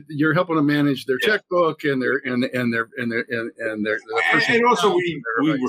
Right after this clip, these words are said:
Speaker 2: refer people around the country, you know, so
Speaker 1: Right.
Speaker 2: it doesn't matter. I have a pretty large
Speaker 1: Right.
Speaker 2: network.
Speaker 1: Right.
Speaker 2: Um,
Speaker 1: So
Speaker 2: I think I have to go. <laughs> I'm sorry
Speaker 1: I,
Speaker 2: about that.
Speaker 1: yeah, and I,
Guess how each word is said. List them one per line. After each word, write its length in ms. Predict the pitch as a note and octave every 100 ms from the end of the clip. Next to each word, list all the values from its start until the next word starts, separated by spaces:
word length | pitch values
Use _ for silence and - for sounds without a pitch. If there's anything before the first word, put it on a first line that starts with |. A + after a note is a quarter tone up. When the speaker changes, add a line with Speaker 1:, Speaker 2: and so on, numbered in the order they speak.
| -
Speaker 2:
refer 180 | G#3 G3+
people 320 | C#3+ B2 A#2
around 320 | A2 G#2+ G#2 G2+
the 100 | -
country, 420 | A2+ F#2 - F2+
you 140 | G#2+ F#2+
know, 80 | F#2+
so 160 | A#2
Speaker 1:
Right. 140 | A2 F#2+
Speaker 2:
it 80 | F#2 -
doesn't 220 | A2 G#2+
matter. 260 | A#2 G#2 F#2+
I 140 | G2
have 140 | G#2+
a 100 | G#2 - _
pretty 220 | B2 G#2
large 220 | G#2 F#2 F#2
Speaker 1:
Right. 100 | G2+
Speaker 2:
network. 400 | G#2 G#2+ E2+ - _ _ _ _ _
Speaker 1:
Right. 220 | G2+ F#2 - _ _ -
Speaker 2:
Um, 480 | D#3 D#3 D3+ - -
Speaker 1:
So 240 | - B2
Speaker 2:
I 60 | D#3
think 100 | - - F#3
I 60 | F3
have 160 | F3
to 80 | A#2+
go. 340 | C3 D#3+ F2+ - -
<laughs> 120 | -
I'm 140 | B2
sorry 300 | G2+ D#3 D3+ B2+ A2+ - -
Speaker 1:
I, 40 |
Speaker 2:
about 100 | G#2
that. 80 | - E3+ E3
Speaker 1:
yeah, 320 | D#3+ C3+ D#3
and 100 | D3+
I, 180 | D3+